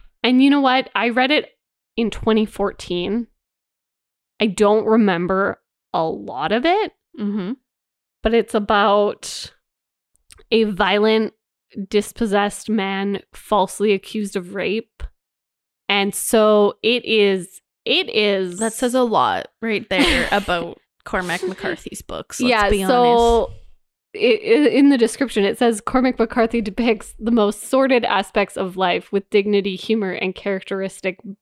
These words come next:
Speaker 1: lyrical brilliance, which, like, does kind of sum it up. But yeah, he haunts the hill country of East Tennessee when he's released from jail. It is, it is a lot.
Speaker 2: Yeah.
Speaker 1: Like,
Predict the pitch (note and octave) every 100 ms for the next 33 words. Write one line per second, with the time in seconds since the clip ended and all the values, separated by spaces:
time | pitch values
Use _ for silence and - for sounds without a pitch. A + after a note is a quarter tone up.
0 | - - G3+ G3 F#3+ F#3 G3 G3 F#3 F3+
1 | F3 - - - - - - D4 - F#4+
2 | C#4+ A3 A3 A3 D#4 - - G#4+ A#4 A4+
3 | A#4 A4+ A#4+ B4 C5+ - - _ _ _
4 | _ _ _ _ _ B3 A#3+ A#3 G#3+ A#3
5 | G3 A3 C4 C4+ - B3+ B3+ - C4 G#3+
6 | A#3 A3+ - A#3 A3+ - A3 G#3 G#3+ G3+
7 | F#3+ F#3+ - B3 B3 - C4+ B3 A#3+ A#3+
8 | G#3+ G3 G#3+ G#3 G3 G3+ F#3+ G3 G3+ -
9 | G3+ G3+ F#3 F3+ - - A#3+ F#4 A4 -
10 | - _ _ _ _ _ _ - D#4+ B4+
11 | B4+ D#4+ G#3+ G3 F#3+ - - _ _ -
12 | F#3+ E2+ - - _ _ _ - B3+ B3+